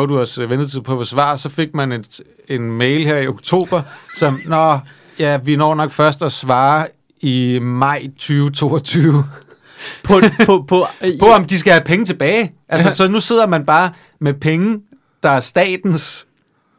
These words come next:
Speaker 1: som man ikke ved, hvor man skal sende
Speaker 2: og,
Speaker 1: hen.
Speaker 2: øh, altså, det er samme for sus vedkommende. Vi sidder med den samme. Vi har, vi har statens penge, og det er,
Speaker 1: Mm.
Speaker 2: at det er anden periodes afregning, der er udskudt til, at vi først kan få svar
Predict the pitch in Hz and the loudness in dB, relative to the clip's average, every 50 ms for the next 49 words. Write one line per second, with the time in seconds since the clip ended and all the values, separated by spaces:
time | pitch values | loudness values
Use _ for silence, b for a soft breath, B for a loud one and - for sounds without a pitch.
0 | _ _ - - - 185 190 160 165 160 160 190 190 190 175 202 190 190 - 170 | _ _ -10 0 2 2 2 4 2 2 2 0 0 0 2 2 4 4 2 2
1 | 185 185 165 160 143 - 165 - 165 160 170 185 151 180 190 180 180 180 160 - | 2 0 -2 -4 -4 -4 -4 -2 0 2 2 4 4 4 4 2 2 0 0 0
2 | 175 165 165 147 - 147 143 151 143 180 190 208 - 190 - - 220 226 220 - | 0 0 0 0 -2 -2 -2 0 0 0 -2 -2 -4 -6 -4 -4 -4 -4 -2 0
3 | 185 180 175 - 170 151 160 175 180 - 208 180 160 156 143 147 139 165 151 170 | 0 0 0 0 -2 -2 -2 -4 -2 -2 0 0 0 -2 -2 -2 0 -2 -2 -2
4 | 180 190 196 165 139 135 147 160 185 175 185 190 180 143 - 202 185 185 190 170 | -2 -2 -2 -2 -4 -6 -4 -4 -2 0 0 -2 -2 -2 -4 -4 -4 -4 -6 -6
5 | - - 165 156 175 180 175 - - - 147 143 139 143 165 156 151 143 147 143 | -2 -2 -2 0 0 -4 -6 -8 -4 -2 -2 -2 -2 -2 -4 -2 0 0 0 0
6 | - - - 160 143 147 160 151 - - 180 190 233 262 262 - 180 180 151 147 | -2 -4 -6 -6 -4 -4 -4 -4 -2 -2 0 0 2 0 0 0 -2 0 0 0
7 | 156 165 156 - - - 151 175 185 160 120 120 135 135 143 143 - - 180 202 | 0 -2 -2 -2 -2 0 0 2 0 0 0 0 -2 0 0 -2 -2 -2 -4 -4
8 | 196 - - 180 160 139 - - 170 156 147 147 139 151 156 - - - 165 139 | -4 -6 -6 -6 -6 -6 -2 -2 -2 0 -2 -4 -4 -4 -4 -4 -4 -6 -6 -6
9 | 156 147 143 - 170 170 151 139 151 | -6 -6 -4 -2 -2 -2 -2 -2 -6